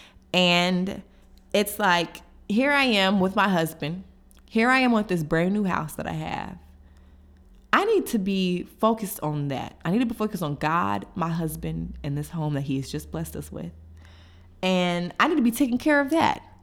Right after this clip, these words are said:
Because right now, I'm so caught up in this baby that I don't have that I'm neglecting my husband who just had foot surgery.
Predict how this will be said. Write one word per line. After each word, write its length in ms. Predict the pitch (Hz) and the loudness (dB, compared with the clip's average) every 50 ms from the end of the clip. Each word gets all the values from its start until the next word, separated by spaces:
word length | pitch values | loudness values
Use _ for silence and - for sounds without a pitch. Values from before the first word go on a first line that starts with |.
| - - - | -16 -6 0
Because 260 | - 240 254 240 226 | 2 6 6 6 8
right 180 | 240 247 269 254 | 8 6 6 6
now, 460 | 254 294 311 262 226 214 - - - - - - | 4 4 4 4 2 2 0 -2 -8 -16 -8 -2
I'm 240 | - - - 453 440 | 2 4 4 4 2
so 420 | - - - 285 254 254 247 233 226 | -2 0 2 4 4 4 4 2 0
caught 280 | - 240 254 240 220 | 0 2 4 4 4
up 120 | 208 202 - | 2 0 0
in 120 | 180 185 | 0 0
this 160 | 180 175 185 | 0 0 0
baby 340 | 190 196 226 311 359 370 302 | 0 0 2 2 4 4 4
that 140 | 208 180 165 | 4 4 4
I 60 | 151 | 2
don't 180 | 127 - 143 160 | 0 -2 -4 -2
have 380 | 165 143 135 139 147 190 202 - - - - - - - - | -4 -2 -4 -4 -4 -6 -8 -12 -16 -20 -20 -20 -20 -10 -4
that 140 | - 180 - | -4 -2 0
I'm 320 | - 175 214 311 349 277 202 | 0 0 0 0 0 0 0
neglecting 460 | 175 156 151 160 160 156 - 156 151 | 0 0 0 0 -2 0 -2 -4 -4
my 140 | 147 139 156 | -4 -4 -2
husband 360 | 170 185 196 190 - 233 226 | -2 -4 -4 -4 -4 -2 0
who 140 | 226 233 233 | 0 0 0
just 220 | 226 349 392 - | 0 -2 -2 0
had 220 | 359 294 277 - - | 0 -2 -2 0 0
foot 200 | - 175 - - | -2 -2 -2 -2
surgery. 520 | - 156 156 151 151 165 - - 208 - | -6 -4 -4 -4 -6 -6 -8 -10 -10 -12